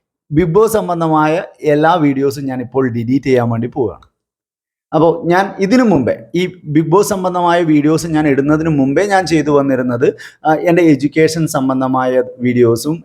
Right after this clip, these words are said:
എൻ്റർടൈനിങ് ആയിട്ടുള്ള കുറച്ച് വീഡിയോസും ഒക്കെയാണ് ഞാൻ ചെയ്തു വന്നിരുന്നത്. പക്ഷേ എൻ്റെ ചാനൽ ആരും കണ്ടില്ല. എൻ്റെ ചാനൽ ആരും കണ്ടില്ല. എൻ്റെ ചാനൽ ആൾക്കാർ കാണാൻ വേണ്ടി തുടങ്ങിയത് ഞാൻ ബിഗ് ബോസ് സംബന്ധമായ ന്യൂസ്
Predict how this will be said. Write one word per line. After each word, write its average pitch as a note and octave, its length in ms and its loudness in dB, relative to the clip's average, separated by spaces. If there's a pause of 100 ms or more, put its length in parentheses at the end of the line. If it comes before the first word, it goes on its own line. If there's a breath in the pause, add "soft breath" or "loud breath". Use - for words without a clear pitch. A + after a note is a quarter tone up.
എൻ്റർടൈനിങ് C#3 640 0
ആയിട്ടുള്ള B2 260 -2
കുറച്ച് B2 280 -2
വീഡിയോസും A#2+ 540 0
ഒക്കെയാണ് B2 440 -2
ഞാൻ B2 140 -4
ചെയ്തു B2 340 2
വന്നിരുന്നത്. A2 460 -4 (240 loud breath)
പക്ഷേ F3+ 220 0
എൻ്റെ D#3+ 200 4
ചാനൽ D3 340 2
ആരും D3 220 2
കണ്ടില്ല. B2+ 340 -2 (640)
എൻ്റെ F3 180 0
ചാനൽ G#3 380 2
ആരും G3+ 300 2
കണ്ടില്ല. G3+ 320 2 (560 soft breath)
എൻ്റെ E3+ 240 2
ചാനൽ F#3 500 2
ആൾക്കാർ E3 400 2 (140)
കാണാൻ D3 360 -2
വേണ്ടി D#3+ 200 0
തുടങ്ങിയത് B2+ 520 -4 (320 loud breath)
ഞാൻ E3 240 2
ബിഗ് F3+ 220 0
ബോസ് F3+ 200 0
സംബന്ധമായ E3+ 560 0 (280)
ന്യൂസ് C#3+ 400 0